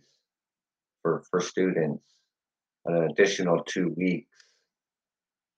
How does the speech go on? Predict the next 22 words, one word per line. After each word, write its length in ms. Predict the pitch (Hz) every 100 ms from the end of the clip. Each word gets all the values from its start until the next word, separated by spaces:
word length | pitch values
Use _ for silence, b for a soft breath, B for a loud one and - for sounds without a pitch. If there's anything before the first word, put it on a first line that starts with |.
| _
so 160 | 92 87
that 160 | 87 85
it 40 |
would 240 | 85 85 -
be 220 | 90 85
late 300 | 90 87 - _ _ -
January 960 | 92 95 95 90 85 82 78 78 78 - _ _ _ _ _
when 180 | 82 80
schools 460 | - 90 85 80 -
would 240 | 78 78 - _ _ -
return. 240 | 90 76 - _ _ _ _ _ _ _ _ _ _ _ _ _ _ _ _ _ _ _ _ _ _ _ _ _ _ _ _ _
Now 140 | 101 104
that 200 | 120 -
could, 280 | 95 -
that 240 | 98 98 -
could 100 | 90
still 300 | - 95 92
be 180 | 90 87
up 160 | 87
in 140 | 87 82
the 140 | 85
air 580 | 117 113 90 90 90